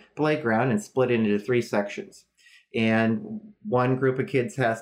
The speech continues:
to remain in one section, and another class has to remain in another section. And that makes it incredibly hard,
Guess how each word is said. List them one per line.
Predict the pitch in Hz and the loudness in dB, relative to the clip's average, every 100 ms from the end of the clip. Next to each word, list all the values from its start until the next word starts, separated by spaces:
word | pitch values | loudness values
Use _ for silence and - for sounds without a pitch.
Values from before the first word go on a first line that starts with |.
| - | -6
to | 117 | -2
remain | 113 113 117 117 | 2 4 4 2
in | 110 107 | 2 4
one | 110 113 | 2 0
section, | 123 107 - 113 107 | -2 -4 -2 2 4
and | 101 98 | 4 2
another | 104 110 | 0 0
class | 107 107 101 104 | -2 -2 -2 -2
has | 107 104 | -4 -2
to | 110 | 0
remain | 104 101 95 | 2 2 0
in | 98 | 0
another | 104 202 185 | 0 2 0
section. | - 117 - - - - - - | -2 -4 -4 -8 -8 -18 -16 -4
And | 139 | 0
that | 185 | 0
makes | 165 139 | -2 -2
it | 143 | -2
incredibly | 113 104 131 117 101 92 | 0 0 0 0 -2 -6
hard, | 110 110 90 98 120 | -2 -2 0 -4 -8